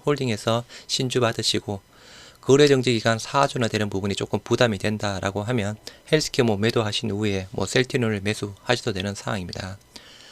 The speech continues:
주가에 큰 영향을 줄 만한 개별 이슈 쪽에 대한 부분을 다시 한번 조금 점검을 해보면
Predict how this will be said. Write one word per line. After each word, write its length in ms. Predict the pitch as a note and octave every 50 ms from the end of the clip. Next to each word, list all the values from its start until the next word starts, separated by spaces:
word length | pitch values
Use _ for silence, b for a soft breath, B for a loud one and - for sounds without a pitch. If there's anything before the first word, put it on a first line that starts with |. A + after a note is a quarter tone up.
| B B B B B B B B B -
주가에 420 | - D#3+ - - E3 D3+ D3 C#3+
큰 540 | C#3 - - - - F3 F3 F3 E3+ E3+ C#3
영향을 440 | A2+ A2+ A#2+ B2+ C3 C3+ C3+ B2+ A#2+
줄 240 | - - - A#2 A#2
만한 300 | A#2 A2 A2 A2+ A2+ G#2+
개별 380 | - - A#2+ - C3 A#2+ G#2+ G2+
이슈 300 | A#2 A#2+ - - - G#2
쪽에 680 | - - - G2 F2+ E2+ - _ _ _ _ _ - G2
대한 240 | - - G2+ G2 G2
부분을 480 | F#2+ F#2 F2+ F#2+ F#2+ G2+ G#2+ G#2+ G#2+ A2
다시 320 | - - G#2+ G#2+ - -
한번 220 | A#2+ G#2+ G2 F#2+ -
조금 260 | - A2+ - A2+ G2+
점검을 540 | - - A#2 A#2+ A2+ A#2 G#2 G2+ G2 F#2+ -
해보면 480 | D3 - B2 G2 F#2 F#2 G2+ A2 A2+